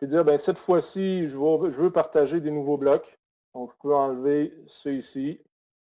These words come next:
Et là, je pourrais dire, « Ben, cette fois-ci, on va utiliser les blocs, faire animer des D L, puis on va utiliser les blocs secoués. »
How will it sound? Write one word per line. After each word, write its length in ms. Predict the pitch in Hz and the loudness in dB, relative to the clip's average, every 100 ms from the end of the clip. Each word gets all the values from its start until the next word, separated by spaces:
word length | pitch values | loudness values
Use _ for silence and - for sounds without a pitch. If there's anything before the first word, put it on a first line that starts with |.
| _ _ _ _ _ _ - | _ _ _ _ _ _ -8
Et 60 | 131 | 0
là, 120 | 139 | 0
je 80 | 139 | 0
pourrais 260 | 135 131 | -2 -2
dire, « 180 | 123 143 | 2 2
Ben, 120 | 135 | 2
cette 200 | 127 143 | -4 -6
fois-ci, 400 | - 147 131 - | -2 0 0 0
on 100 | 160 | 0
va 120 | 139 131 | 0 -2
utiliser 480 | 131 139 127 139 | -4 -12 -6 -4
les 160 | 135 131 | -4 -4
blocs, 400 | 131 139 143 - | 0 2 2 -2
faire 300 | - 156 147 | -10 -2 0
animer 360 | 143 143 139 139 | 0 -2 -6 -6
des 180 | 135 131 | -4 -2
D 100 | 131 | 0
L, 420 | 131 165 147 - _ _ _ _ _ | 2 2 0 -4 _ _ _ _ _
puis 120 | 190 | 0
on 140 | 160 | 2
va 140 | 135 143 | 2 0
utiliser 440 | 135 139 131 156 | -2 -10 -4 -2
les 140 | 147 131 | -2 0
blocs 360 | 135 143 - _ | 2 2 0 _
secoués. » 560 | - 147 - 135 135 | -12 -10 -8 -8 -8